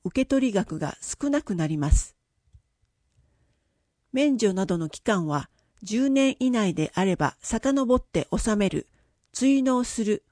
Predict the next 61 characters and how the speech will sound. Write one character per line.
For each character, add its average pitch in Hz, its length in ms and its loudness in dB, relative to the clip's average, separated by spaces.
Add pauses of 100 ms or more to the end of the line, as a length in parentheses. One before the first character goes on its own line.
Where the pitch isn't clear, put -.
(120)
こ 208 140 -4
と 262 140 2
が 180 160 2
で 175 100 -2
き、 - 260 -10 (560)
将 294 280 4
来 180 240 2
受 214 220 2
け - 40 -4
取 202 180 2
る 196 220 2
老 240 240 6
齢 277 160 4
基 - 60 -10
礎 269 200 -2
年 254 240 0
金 170 340 -4
を 160 280 -2
増 247 220 6
額 - 200 0
す - 160 -4
る 247 120 2
こ 240 140 -2
と 277 120 0
が 185 140 2
で 151 100 -4
き 165 160 -6
ま 156 140 2
す。 - 240 -10 (1120)
追 285 320 2
納 277 180 4
保 262 120 0
険 254 280 2
料 175 240 4
は、 147 240 -2 (480)
免 262 240 4
除 196 140 2
な 196 160 0
ど 185 100 2
の 160 140 -2
期 - 120 -14
間 180 300 0
の 160 160 -4 (160)
翌 208 280 0
年 277 220 2
度 190 120 2
か 160 140 -2
ら 147 180 0 (120)
数 202 320 2
え 170 60 2
て、 - 280 -6 (440)
三 269 380 0
年 262 260 2
度 240 100 2
目 233 220 0
以 220 120 -4
降 202 200 4
に 160 160 -2
な 180 140 2
る 160 100 -2
と、 143 220 -6